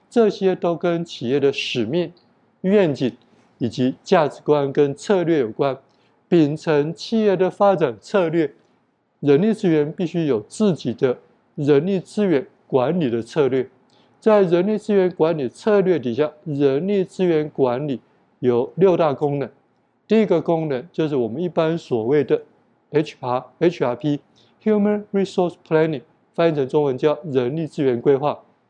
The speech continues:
这个是人力资源从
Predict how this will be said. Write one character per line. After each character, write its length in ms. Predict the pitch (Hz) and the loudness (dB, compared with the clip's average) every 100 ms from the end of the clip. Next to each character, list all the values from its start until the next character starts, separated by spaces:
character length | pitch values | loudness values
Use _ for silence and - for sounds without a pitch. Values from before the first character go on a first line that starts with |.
| _ _ _ _ _ _ _ | _ _ _ _ _ _ _
这 120 | - 214 | 0 2
个 140 | 202 | 2
是 300 | - 180 165 | 2 -2 -2
人 340 | 180 143 139 165 | -2 0 0 0
力 140 | 180 | -4
资 220 | - 170 | -4 0
源 200 | 151 123 - _ _ _ | 2 0 -4 _ _ _
从 580 | _ - 147 131 170 | _ -4 0 2 0